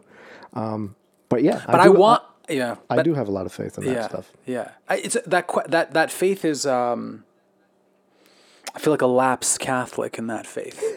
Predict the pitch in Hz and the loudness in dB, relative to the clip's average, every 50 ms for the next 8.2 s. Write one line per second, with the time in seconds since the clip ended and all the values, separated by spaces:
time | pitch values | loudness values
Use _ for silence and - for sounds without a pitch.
0 | - - - - 175 - - 185 180 160 170 175 185 175 185 180 165 - - 196 | -10 -8 2 2 2 6 6 6 6 6 4 2 2 2 2 2 2 4 4 4
1 | 196 190 - 175 160 165 160 156 - - - - - - 160 156 147 143 143 147 | 4 6 4 4 6 6 6 6 4 -2 -12 -12 -4 -2 2 2 4 2 2 2
2 | - 151 160 165 165 160 156 143 - - - - _ _ - _ _ _ _ _ | 2 4 4 6 6 4 2 0 -2 -4 -6 -10 _ _ -20 _ _ _ _ _
3 | _ _ _ _ _ _ - 143 151 - - - - 147 147 147 147 143 143 _ | _ _ _ _ _ _ -2 -2 -2 -2 -2 -6 -4 -2 -2 -2 -4 -6 -8 _
4 | _ _ _ _ _ _ _ _ _ _ _ _ _ _ _ _ _ _ _ _ | _ _ _ _ _ _ _ _ _ _ _ _ _ _ _ _ _ _ _ _
5 | _ - - - - - 131 123 156 165 185 175 151 135 123 120 117 107 - - | _ -6 -4 -4 -4 -4 -2 0 2 2 4 4 2 2 0 -2 -4 -4 -2 -2
6 | 127 110 - - - - - - _ _ _ _ _ _ _ - - - - - | -4 -4 -4 -10 -12 -12 -12 -12 _ _ _ _ _ _ _ -20 -20 -20 -20 -16
7 | - - 131 - - - - - - - 151 - - - 127 120 139 139 135 - | -8 -8 -6 -4 -4 -6 -8 -10 -10 -10 -6 -6 -6 -6 -6 -4 -4 -4 -4 -4
8 | - - - | -8 -10 -10